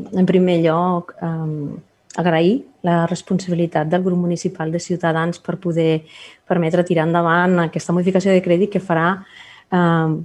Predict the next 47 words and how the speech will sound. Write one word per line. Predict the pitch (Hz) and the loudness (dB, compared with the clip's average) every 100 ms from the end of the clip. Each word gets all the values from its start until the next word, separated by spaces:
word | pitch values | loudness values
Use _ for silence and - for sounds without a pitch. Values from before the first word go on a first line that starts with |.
| - | -6
que | 170 | -4
farà | - 165 180 | -2 -2 -2
que | 190 | -2
sigui | 208 196 | 0 -2
possible | 202 190 196 180 190 190 226 233 | -2 -6 -6 -4 0 0 0 0
dos | 180 - | -4 -2
projectes, | 180 175 214 202 | 0 2 2 0
jo | 170 | 2
crec | 180 | 2
que | 175 | 2
molt | 170 | 4
importants | 180 180 165 160 | 2 2 0 -2
per | - 190 | 0 0
la | |
ciutat | 185 165 156 | 0 -2 0
de | 156 | 0
Ripollet. | 175 175 151 156 175 - - _ _ _ _ _ _ - | 2 0 0 0 0 -4 -20 _ _ _ _ _ _ 0
Un, | 196 196 165 | 2 4 4
la | 160 175 | 2 0
recuperació | 170 165 160 - 170 | 0 0 -2 -2 0
del | 175 147 | 0 2
riu, | 170 208 277 - _ _ - - _ - | 4 4 4 -2 _ _ -20 -20 _ -4
i | 170 | -2
el | |
segon, | 170 175 165 170 | 0 0 0 2
la | 202 | 2
residència. | 208 196 165 190 196 - 160 | 2 0 0 2 0 -2 -6
Llavors, | 160 156 156 156 | -6 -6 -8 -6
eh, | 180 156 147 175 | -2 -2 -2 -4
aquesta | - - 175 | -6 -2 0
modificació | 175 180 175 175 | 2 2 2 2
de | 175 | 2
crèdit | 180 190 | 2 2
permet | 190 175 170 175 | 0 0 0 0
que, | 180 180 | -2 2
tirar | 175 175 | 2 4
endavant | 175 165 185 | 2 2 2
i | |
que | 185 | 2
siguin | - 190 196 | 4 6 6
realitat | 185 180 165 160 165 | 6 4 2 0 0
durant | 165 151 | 0 0
aquest | 147 160 | -2 0
mandat | 175 165 165 | 0 0 0
aquests | 170 160 | 0 0
dos | 156 - | -2 -2
projectes, | 175 143 147 - 190 - | -4 -2 -4 -4 -8 -8